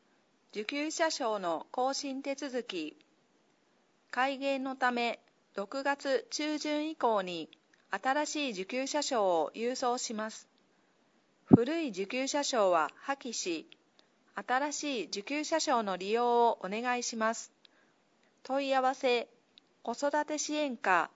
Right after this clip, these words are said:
内線一八一。事業主の方へ、労働保険年度更新の手続き、労災保険と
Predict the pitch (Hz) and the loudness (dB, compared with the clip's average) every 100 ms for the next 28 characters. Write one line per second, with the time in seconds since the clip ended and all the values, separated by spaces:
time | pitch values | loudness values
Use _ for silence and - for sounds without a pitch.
0 | - 254 269 269 262 254 226 - 196 262 | -6 -4 -4 -4 -4 -4 -6 -10 -8 -4
1 | 254 294 233 196 - 175 165 - - _ | -2 -2 -4 -6 -6 -4 -4 -6 -18 _
2 | _ _ _ _ _ _ _ _ _ _ | _ _ _ _ _ _ _ _ _ _
3 | _ _ _ _ _ - 208 254 330 302 | _ _ _ _ _ -8 -4 2 4 4
4 | 233 220 202 196 185 - 220 196 156 - | 2 -2 -4 -4 -4 0 2 4 0 -4
5 | _ _ _ _ - _ - 254 294 294 | _ _ _ _ -20 _ 0 4 6 6
6 | 302 294 302 311 226 180 156 - 240 262 | 4 4 0 0 0 0 -4 -6 -4 0
7 | 285 285 311 302 - 220 180 165 - 196 | 0 2 4 4 2 -2 -4 -6 -6 -6
8 | 269 247 - 185 151 - - _ _ _ | -4 -4 -4 -4 -4 -8 -20 _ _ _
9 | _ _ _ _ _ _ - 233 285 285 | _ _ _ _ _ _ -4 2 2 4
10 | 302 294 285 294 262 208 180 170 147 | 2 2 2 2 0 -2 0 2 2